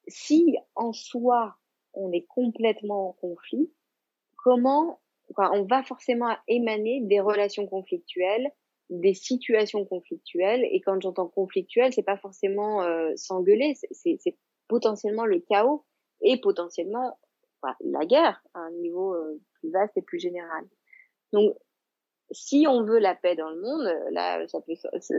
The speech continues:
ça peut sonner un peu plus hippie, mais pourquoi pas ? Euh, si on veut la paix dans le monde, il y a un moment donné où il va falloir savoir d'abord commencer par faire la paix en soi.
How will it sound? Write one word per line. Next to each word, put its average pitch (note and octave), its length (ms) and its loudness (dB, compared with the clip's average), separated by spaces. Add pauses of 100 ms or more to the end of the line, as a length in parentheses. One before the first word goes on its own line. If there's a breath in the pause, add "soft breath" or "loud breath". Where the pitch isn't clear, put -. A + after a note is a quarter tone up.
(120)
ça - 180 2
peut F3+ 160 -4
sonner F3+ 300 2
un F3 120 4
peu F3 140 -8
plus F#3 360 -12
hippie, A#3 360 -2
mais F3 140 0
pourquoi F3+ 300 -2
pas ? G4 180 2 (540)
Euh, E3+ 420 0 (600)
si C4 200 0
on B3 140 6
veut A3 160 6
la F#3+ 160 6
paix A3+ 200 0
dans F#3 140 -2
le F3 120 -8
monde, A3 380 -4 (440)
il F#3+ 60 -4
y F#3+ 60 2
a F3+ 60 2
un F#3+ 100 0
moment G3+ 320 -2
donné G3 400 -4 (140)
où G3 140 -2
il F#3 80 -4
va F3 120 2
falloir F#3 380 0
savoir G#3 640 -2
d'abord G3+ 540 -2
commencer G3 380 -6
par G3 200 -6
faire F#3 140 -8
la F3+ 120 -6
paix G#3 180 -6
en F#3+ 120 -12
soi. - 260 -14